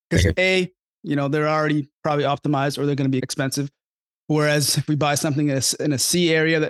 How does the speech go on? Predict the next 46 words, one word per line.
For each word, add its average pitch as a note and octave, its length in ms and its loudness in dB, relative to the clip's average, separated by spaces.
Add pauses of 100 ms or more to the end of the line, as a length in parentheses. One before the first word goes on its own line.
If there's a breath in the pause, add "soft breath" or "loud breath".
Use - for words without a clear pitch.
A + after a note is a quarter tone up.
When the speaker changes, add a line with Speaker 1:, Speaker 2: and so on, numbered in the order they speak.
Speaker 1:
an - 60 -4
area D3 240 -2
that's C#3 140 -4
developing, F3 720 -2 (280)
in C#3+ 140 -2
five D#3 320 -2
years' D3+ 220 0
time, C#3+ 380 -2
it'll C#3+ 140 -2
probably D3 460 -2
be C3+ 220 -2
a B2 40 -4
B, C#3 400 0 (200)
which D#3 160 -4
is C#3 120 -4 (220)
exactly C#3 480 -4
what C3 120 -2
our B2+ 120 -2
building B2+ 360 -2
is. C#3+ 240 -4
Like, A#2+ 140 -6
I've A#2+ 220 -6
talked B2 240 -4
to B2 60 -4
many A#2+ 240 -4
people. C3 380 -6 (300)
Like, C3+ 120 -6
if B2+ 100 -8
you D3 60 -4
take D#3 200 -4
a C#3+ 40 -2
look D3 180 -4
at C3 180 -2
the C#3 80 -4
building D3+ 320 0
specifically, E3 540 -4
like, C3+ 220 -2 (360)
every E3+ 220 0
block C3 420 -4
around G#2+ 320 -6
it, - 80 -18 (220)
it's - 60 -14
developing. A#2 440 -6 (360)
So C#3 140 -2
it's A#2+ 140 -2
like, B2 220 -6